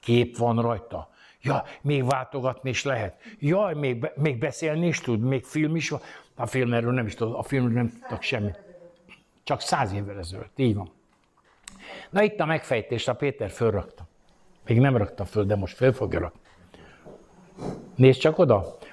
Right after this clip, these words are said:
Az az, az egy betű ott balról, az a tetraéder, és ez, amikor beletesszük a tetraéderbe azt a betűt. És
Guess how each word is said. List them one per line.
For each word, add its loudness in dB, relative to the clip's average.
Az 6
az, 8
az 6
egy 6
betű 2
ott 6
balról, 2
az 4
a 2
tetraéder, 4
és 0
ez, 2
amikor 0
beletesszük -2
a -2
tetraéderbe 0
azt -4
a -2
betűt. -4
És 0